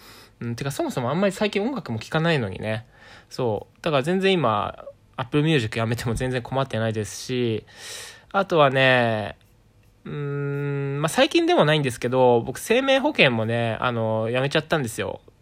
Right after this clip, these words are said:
まあ、それはちょっと前なんですけど、まあ、今日は詳しく語らないですけど、僕は独身で生命保険ってあんまり入ってても意味ないなって、必要ないなって思ってる派なんでね。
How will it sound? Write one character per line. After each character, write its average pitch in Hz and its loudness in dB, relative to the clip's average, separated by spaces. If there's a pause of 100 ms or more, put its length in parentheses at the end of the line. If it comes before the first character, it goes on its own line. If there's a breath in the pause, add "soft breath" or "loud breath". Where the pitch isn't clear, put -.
(280)
ま 127 -2
あ、 107 -8
そ - -8
れ 170 0
は 170 0
ち - -2
ょ - -8
っ - -8
と 127 -2
前 123 2
な 107 -2
ん 101 -6
で 95 -8
す - -14
け 107 -8
ど、 107 0 (420 loud breath)
ま 170 -4
あ、 - -8
今 277 4
日 - 4
は 165 6
詳 202 4
し - -6
く 143 2
語 143 -6
ら 139 6
な 143 4
い 135 4
で 117 -2
す - -12
け 120 -4
ど、 110 0
僕 - -6
は 233 8
独 175 2
身 233 0
で 226 2
生 214 2
命 226 2
保 226 2
険 160 4
っ 120 -6
て 117 0
あ 120 4
ん 143 0
ま 151 4
り 147 0
入 190 2
っ 185 -4
て - -12
て 117 -2
も 113 0
意 147 -2
味 147 0
な 135 2
い 135 0
な 120 2
っ 117 -8
て、 92 -6
必 - -8
要 165 0
な 170 2
い 156 2
な 127 4
っ - -10
て 117 -4
思 110 0
っ 110 -4
て 117 -4
る 113 -2
派 117 -4
な 113 0
ん 98 -4
で 90 -10
ね。 98 -8